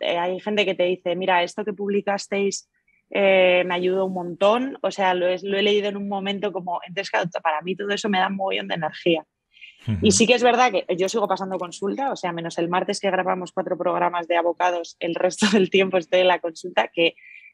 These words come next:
Speaker 1: no solo es el tiempo en consulta, que esa es la otra parte. Eh, todo ese trabajo de, de coordinación del equipo, de dirección, entre comillas, de preparación de materiales, de,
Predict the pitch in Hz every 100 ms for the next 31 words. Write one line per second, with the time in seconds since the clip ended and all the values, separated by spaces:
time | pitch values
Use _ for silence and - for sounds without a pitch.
0 | _ 190 202 220 240 220 190 190 180 180
1 | 175 175 262 214 156 170 170 165 165 165
2 | 147 196 208 - - _ _ _ _ _
3 | - 160 156 160 - 165 175 - 185 185
4 | 185 185 190 185 180 180 - - 165 175
5 | 170 147 _ _ _ _ _ - 190 180
6 | 185 175 196 185 180 175 202 185 185 175
7 | - 175 170 170 170 - 190 185 180 170
8 | 170 165 185 185 165 151 _ _ - _
9 | _ _ 170 170 175 175 170 185 190 202
10 | 196 - 170 185 185 160 156 - 175 170
11 | 170 156 156 156